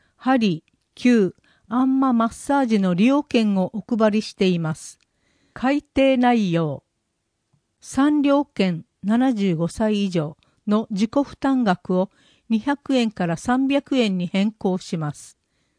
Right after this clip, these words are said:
三両割引券六十五歳以上自己負担二千二百円の改定はありません。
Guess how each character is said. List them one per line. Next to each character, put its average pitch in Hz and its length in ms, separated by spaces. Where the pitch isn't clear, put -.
三 269 420
両 254 380
割 226 320
引 247 260
券 185 360
六 226 340
十 269 220
五 240 140
歳 269 320
以 233 200
上 175 300
自 196 160
己 - 20
負 - 140
担 185 360
二 202 80
千 269 300
二 196 100
百 247 380
円 180 180
の 226 120
改 233 300
定 220 260
は 202 260
あ 214 80
り 202 140
ま 190 140
せ 175 240
ん。 131 120